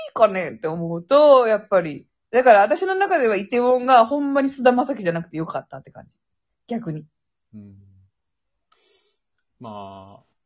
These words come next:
Speaker 2: うん、なんて言っていいかわからんけどさ、俺は彼の悪口はあんまり言わん方がいいと思うなって思ってるから。
Speaker 1: <laughs> いや、あんなに竹内涼真の、ずっと竹内涼真の悪口を言ってた人が、
Speaker 2: <laughs>
Speaker 1: 急に菅田将暉にこびんなよ。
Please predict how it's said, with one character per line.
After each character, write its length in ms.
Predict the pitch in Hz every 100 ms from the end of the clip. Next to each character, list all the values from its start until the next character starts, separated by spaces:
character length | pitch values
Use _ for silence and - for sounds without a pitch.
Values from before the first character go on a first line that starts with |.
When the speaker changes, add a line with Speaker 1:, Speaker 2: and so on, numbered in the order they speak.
| _ _ _ _
Speaker 2:
う 40 |
ん、 380 | 175 175 170 156
な 100 | 147
ん 60 | 147
て 80 | 135
言 80 | 110
っ 20 |
て 140 | 107
い 60 | 101
い 20 |
か 80 | 101
わ 160 | 98 107
か 60 |
ら 80 | 107
ん 40 |
け 60 | 98
ど 80 | 95
さ、 140 | 107
俺 160 | 117 139
は 180 | 147 139 _
彼 240 | - 202
の 100 | 117
悪 160 | 98 104
口 240 | 98 -
は 60 | 98
あ 40 |
ん 40 | 123
ま 100 | 139
り 80 | 135
言 60 |
わ 80 | 131
ん 20 |
方 60 | 143
が 100 | 92
い 40 |
い 20 |
と 100 | 92
思 140 | 101 101
う 20 |
な 100 | 104
っ 60 | _
て 100 | _
思 140 | 110
っ 20 |
て 120 | _
る 40 | -
か 80 | - - - - - - -
ら。 60 | 349
Speaker 1:
<laughs> 0 |
い 60 |
や、 380 | 311 320 302 -
あ 40 | 294
ん 120 | 311
な 100 | 311
に 120 | 320
竹 300 | 294 294 330
内 180 | 269 233
涼 180 | 247 240
真 160 | 196
の、 340 | 180 180 185 - - - - -
ず 120 | 262
っ 20 | 311
と 240 | - -
竹 260 | 453 - 440
内 320 | 330 285 285
涼 160 | 269 269
真 140 | 247
の 100 | 190
悪 220 | 196 240
口 300 | 233 - 196
を 80 | 190 190 _ - - -
言 200 | 226 -
っ 20 |
て 240 | - -
た 120 | 311 330
人 240 | - 220
が、 260 | 175 196 - _ -
Speaker 2:
<laughs> 280 | - - -
Speaker 1:
急 260 | - 302 320
に 120 | 330
菅 300 | 214 277 294
田 120 | 302
将 160 | 349 359
暉 100 | 247
に 140 | 196
こ 220 | - 214
び 160 | 196 240
ん 100 | 233
な 120 | 170
よ。 260 | 143 170